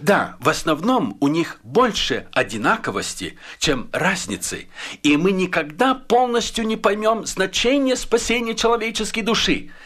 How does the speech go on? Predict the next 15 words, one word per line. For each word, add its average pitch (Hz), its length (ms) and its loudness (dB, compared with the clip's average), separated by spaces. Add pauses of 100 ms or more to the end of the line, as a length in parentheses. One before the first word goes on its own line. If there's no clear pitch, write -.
(140)
если 147 320 2
не 135 100 2
возьмём 123 480 0
во 196 100 4
внимание 139 600 0 (200)
этот 131 320 0
факт. - 460 0 (500)
Что - 320 2
общего 104 540 0
имели 131 360 2
Никодим 120 520 0
и 110 140 -4
женщина 110 420 -2
из 107 140 -6
Самарии? 107 480 0